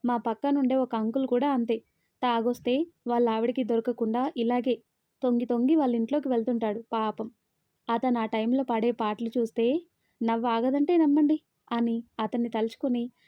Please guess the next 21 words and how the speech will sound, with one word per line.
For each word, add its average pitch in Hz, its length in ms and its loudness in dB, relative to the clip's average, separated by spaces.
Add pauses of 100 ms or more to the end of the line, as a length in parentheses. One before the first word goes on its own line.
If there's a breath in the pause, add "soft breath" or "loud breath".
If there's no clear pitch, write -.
(120)
నవ్వుతుంటుంది 247 680 0
భూమి. 220 300 -4 (540)
"వామ్మో, 220 460 0 (380)
నువ్వు 240 220 0
చూడటానికి 240 600 0
చాలా 233 340 0
అమాయకంగా 240 520 -2
కనిపిస్తావు 226 580 -2
గానీ 208 280 -2 (460)
పెద్ద 214 260 0
సైకో" 240 400 0 (340)
అని 247 200 2
ఆకాష్ 240 360 -4
అంటాడు. 214 340 -4 (520)
"ఏంటి, 240 340 2 (460)
నేను 262 240 2
సైకోనా?" 262 500 2 (380)
అని 247 180 0
కోపంగా 285 480 0
అంటుంది 233 360 0
భూమి. 214 300 -2